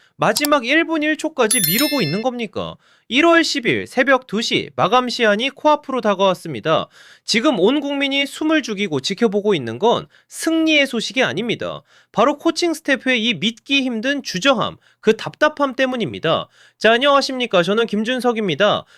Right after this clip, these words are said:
오늘 저는 홍명보 감독의 그 소위 신중함이라는 포장지 뒤에 숨겨진 날 것의 진실을 파헤쳐 보려고 합니다. 멕시코는 이미 우리 선수들을 집어삼킬 거대한 용광로가 되어 기다리고 있는데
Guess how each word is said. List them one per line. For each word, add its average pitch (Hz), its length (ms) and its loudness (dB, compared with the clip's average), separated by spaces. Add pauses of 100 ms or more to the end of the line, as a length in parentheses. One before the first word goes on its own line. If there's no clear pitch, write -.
오늘 262 300 4
저는 247 400 2
홍명보 302 520 0
감독의 240 520 2
그 202 140 0
소위 202 520 -2
신중함이라는 277 1080 0
포장지 302 500 -2
뒤에 226 200 -2
숨겨진 214 640 -2 (280)
날 202 320 0
것의 277 340 0
진실을 220 600 0
파헤쳐 240 400 0
보려고 180 320 0
합니다. 151 500 0 (360)
멕시코는 294 640 0
이미 220 440 0
우리 247 240 0
선수들을 269 480 -2
집어삼킬 262 840 0 (200)
거대한 254 600 2
용광로가 247 640 0
되어 233 180 2
기다리고 214 480 0
있는데 113 520 0